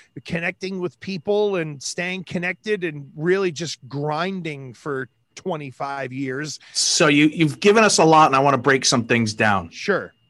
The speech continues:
Speaker 2: 'Cause there's some really important elements that you touched on. I wanna go to the commitment between those two guys in New York and you, and you said something. They said to me, I'm paraphrasing what I just heard,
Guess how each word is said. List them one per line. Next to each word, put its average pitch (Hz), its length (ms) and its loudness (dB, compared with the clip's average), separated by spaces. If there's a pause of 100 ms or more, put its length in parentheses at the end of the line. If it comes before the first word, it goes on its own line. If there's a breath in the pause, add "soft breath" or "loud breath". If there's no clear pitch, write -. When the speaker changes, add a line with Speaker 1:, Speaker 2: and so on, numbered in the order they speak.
(100)
Speaker 2:
'Cause 120 220 -4
there's 135 180 2
some 131 160 2
really 165 260 6
important 127 380 2
elements 120 460 2
that 117 100 -2
you 107 120 -2
touched 110 360 -2
on. 95 220 -4 (1200 soft breath)
I 123 80 2
wanna 175 260 6
go 175 240 6
to 165 140 6
the 127 320 4 (100)
commitment 135 1000 2 (340)
between 123 440 0
those 117 260 2
two 160 340 2
guys 117 720 4 (140)
in 113 160 0
New 123 100 4
York 113 580 2 (460 soft breath)
and 120 180 4
you, 123 260 6
and 107 120 4
you 113 100 4
said 139 300 2
something. 113 400 0
They 139 140 2
said 208 400 2
to 135 260 -4
me, 113 460 0 (800)
I'm 123 240 0
paraphrasing 123 720 4
what 113 120 2
I 110 80 4
just 110 280 -2
heard, 101 320 0